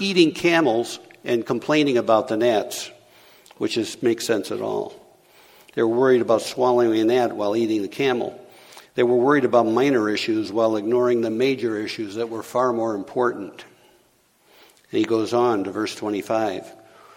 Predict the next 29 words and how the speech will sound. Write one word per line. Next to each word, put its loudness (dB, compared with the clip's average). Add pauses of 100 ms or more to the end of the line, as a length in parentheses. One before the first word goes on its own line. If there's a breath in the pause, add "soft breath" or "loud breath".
(300 loud breath)
"Woe 8
to -4
you, 0
scribes 2
and 0
Pharisees, 0
hypocrites, -2 (320 loud breath)
for -2
you 2
clean 6
the 4
outside 2
of 0
a -2
cup 2
and 0
plate, -2
but 0
inside 2
they 4
are 4
full 0
of 0
greed 2
and 2
self-indulgence. 0 (480 loud breath)
You -2
blind 2
Pharisee, 2